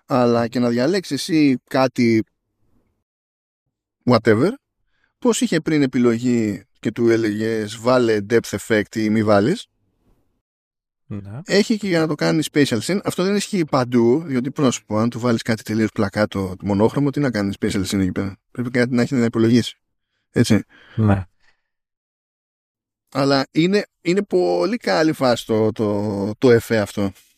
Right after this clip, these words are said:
Speaker 2: Ε, ισχύει αυτό που μου λες ότι δεν χρειάζεται να είναι portrait η φωτογραφία, δηλαδή έτσι κι αλλιώς κρατάει τα όποια data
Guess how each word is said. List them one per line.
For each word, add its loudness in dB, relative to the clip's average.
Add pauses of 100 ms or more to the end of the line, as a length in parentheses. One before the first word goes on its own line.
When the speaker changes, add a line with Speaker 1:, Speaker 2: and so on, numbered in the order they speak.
(1160)
Speaker 2:
Ε, 0
ισχύει -4
αυτό -2
που 2
μου -2
λες -4
ότι -4
δεν -2
χρειάζεται -2
να -2
είναι -4 (140)
portrait -6
η -20
φωτογραφία, -4
δηλαδή -2 (160)
έτσι -4
κι -6
αλλιώς -6
κρατάει -2
τα -2
όποια -6
data -2